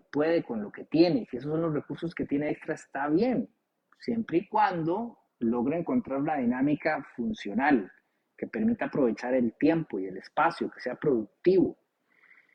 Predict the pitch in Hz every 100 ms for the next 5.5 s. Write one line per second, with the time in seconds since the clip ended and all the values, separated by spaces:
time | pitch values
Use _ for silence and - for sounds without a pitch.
0 | _ _ _ 110 123 117 107 - 82 -
1 | - _ 107 123 139 127 135 131 113 -
2 | 151 170 123 117 123 113 107 127 123 123
3 | 131 135 175 202 185 123 113 110 113 139
4 | 143 139 123 110 110 110 135 131 - 147
5 | 196 208 180 170